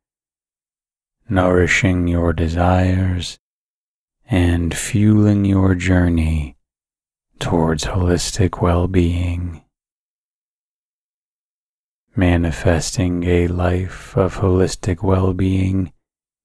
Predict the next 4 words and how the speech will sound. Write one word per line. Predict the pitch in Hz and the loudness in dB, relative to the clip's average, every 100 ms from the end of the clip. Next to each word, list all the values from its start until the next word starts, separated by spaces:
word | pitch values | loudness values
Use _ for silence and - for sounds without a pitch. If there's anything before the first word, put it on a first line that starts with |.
| _ | _
is | - 101 101 90 | 0 2 2 2
an | 107 98 95 | 0 0 0
ongoing | 98 92 95 98 92 95 98 95 98 | -2 0 0 0 2 2 4 2 0
journey, | 90 92 92 87 82 76 | 0 2 2 0 -4 -8